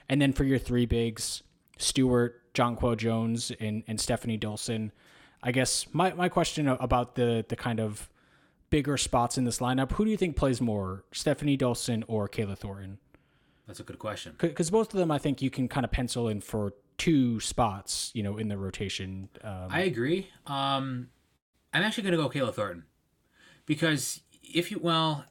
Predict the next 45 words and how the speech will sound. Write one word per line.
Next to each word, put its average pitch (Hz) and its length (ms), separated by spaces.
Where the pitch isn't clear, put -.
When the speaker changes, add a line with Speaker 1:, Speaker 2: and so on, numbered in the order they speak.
Speaker 2:
actually, 120 480
let 113 100
me 110 80
think 98 160
about 95 140
this 95 140
for - 80
a 95 60
second, 95 320
because 147 440
I 131 80
think 214 160
a 135 60
lot 123 140
of 123 60
that 131 140
depends 113 320
on 110 80
how 98 680
willing 104 360
they 101 80
are 98 120
to 95 80
play 95 200
Stewart 92 300
at - 100
center, 95 300
'cause 120 180
that 151 240
really 131 240
hasn't 117 280
been 107 100
something 98 340
that's, 87 280
that's - 180
been 101 140
a 90 60
thing 87 260
since 82 240
Stewart's 87 300
rookie 85 220
season. 80 420
Um, 80 260
the 80 60
Storm 95 480